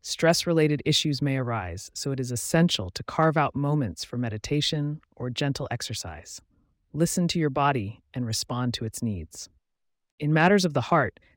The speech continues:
Venus graces your ninth house, igniting a zest for romantic adventure and deep conversations.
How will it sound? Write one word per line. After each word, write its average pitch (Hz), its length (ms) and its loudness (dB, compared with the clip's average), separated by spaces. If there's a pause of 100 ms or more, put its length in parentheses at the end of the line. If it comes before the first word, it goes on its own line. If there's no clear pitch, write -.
Venus 170 380 4
graces 143 500 2
your 123 100 -2
ninth 127 360 0
house, - 480 -6 (340)
igniting 156 460 4
a 139 60 2
zest 147 340 2
for - 120 -8
romantic 135 480 0
adventure 117 640 -4
and 117 160 -4
deep 147 200 -4
conversations. 117 960 -6